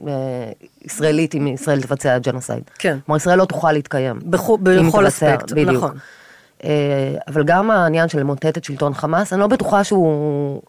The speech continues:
Speaker 1: שהוא מטרה
Speaker 2: שניתן,
Speaker 1: אפשרית, ואני אומרת
Speaker 2: כן.
Speaker 1: את זה בצער, הלוואי והיה אפשר. אם היה אפשר לבצע פעולות שרק ימוטטו את חמאס, אני חושבת שזה, אה, היה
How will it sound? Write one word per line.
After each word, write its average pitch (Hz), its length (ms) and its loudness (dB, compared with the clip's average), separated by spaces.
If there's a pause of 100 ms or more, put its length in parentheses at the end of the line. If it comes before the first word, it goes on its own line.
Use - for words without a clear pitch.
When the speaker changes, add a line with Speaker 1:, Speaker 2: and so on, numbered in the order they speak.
(100)
Speaker 1:
שהוא 147 300 0
מטרה 139 300 2
Speaker 2:
שניתן, 185 300 4
Speaker 1:
אפשרית, 196 340 6
ואני 151 140 2
אומרת 185 140 2
Speaker 2:
כן. 165 80 2
Speaker 1:
את 147 60 2
זה - 60 2
בצער, 196 360 2
הלוואי 139 360 2
והיה 127 240 0
אפשר. 123 280 -2 (640)
אם 147 180 -4 (160)
היה 156 200 2
אפשר 165 300 2
לבצע 147 340 0
פעולות 156 300 -2
שרק 139 340 -2
ימוטטו 139 400 -4
את - 80 -4
חמאס, 156 300 -4
אני 143 100 -8
חושבת - 260 -10
שזה, 123 240 -6 (360)
אה, 123 260 -4
היה 143 400 2